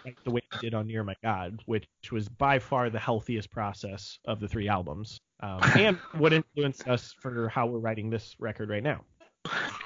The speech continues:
Speaker 2: I was, I was actually gonna say, uh, that was gonna be my next question, kind of same question, but for Near My God, because with that one, you can kind of, you can still see the progression from album to album, and once you get there, it's like, my first time hearing that just blew my mind.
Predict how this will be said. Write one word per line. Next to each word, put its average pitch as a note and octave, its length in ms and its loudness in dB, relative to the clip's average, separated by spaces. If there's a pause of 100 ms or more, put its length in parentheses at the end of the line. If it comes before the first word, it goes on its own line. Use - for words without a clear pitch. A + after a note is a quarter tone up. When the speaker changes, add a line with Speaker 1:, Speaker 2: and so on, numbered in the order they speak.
(600)
Speaker 2:
I B2+ 80 8
was, B2+ 100 8
I C3 160 6
was C#3 100 6
actually D3 300 4
gonna C3+ 160 4
say, C3 300 8
uh, B2 180 8 (180)
that C3+ 80 10
was C3+ 120 4
gonna C3+ 120 6
be A#2+ 60 4
my A#2+ 60 8
next C#3+ 140 4
question, A2+ 340 4
kind B2+ 220 6
of A2 120 2 (240)
same F#3+ 200 8
question, B2+ 300 4
but A#2+ 140 6
for A#2+ 100 6
Near A#2+ 160 6
My G#2 140 6
God, A#2 240 6
because A2 520 2
with A2 140 4
that D#3+ 220 6
one, A#2+ 260 0 (460)
you C3+ 100 6
can B2+ 80 2
kind C#3 200 6
of, A#2 240 6 (180)
you C#3+ 80 0
can B2+ 60 2
still E3+ 180 8
see E3+ 140 4
the D3 80 2
progression B2 500 4
from A#2 260 4
album A#2+ 240 4
to A#2 120 4
album, A2+ 460 6
and A2 480 6 (200)
once C3 200 4
you B2 60 4
get A2+ 220 4
there, D#3 260 8
it's A#2+ 160 2
like, A2+ 380 4 (300)
my C#3 80 6
first D#3+ 180 4
time C3 160 4
hearing A2+ 260 6
that B2 220 6
just G#2+ 320 -12
blew B2 220 8
my A2 140 4
mind. G2+ 420 4